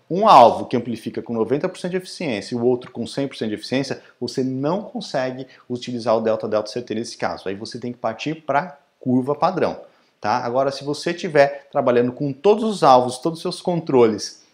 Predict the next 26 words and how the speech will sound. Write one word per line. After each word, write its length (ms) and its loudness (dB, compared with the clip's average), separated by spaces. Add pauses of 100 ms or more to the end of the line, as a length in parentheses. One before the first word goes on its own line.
(160)
é, 180 2
o 120 0
gene 220 -2
endógeno, 460 4
no 120 -10
caso, 340 -8
o 20 -14
gene 200 -6
de 80 -14
referência, 580 -6 (220)
todos 260 0
eles 260 0
com 140 -6
a 80 0
mesma 340 -2
eficiência 480 -6
de 100 -8
reação, 580 -4 (320)
mesmo 280 2
que 60 -14
seja 260 0
abaixo 500 2
de 80 -8
cem 180 -8
por 140 -14
cento, 320 -6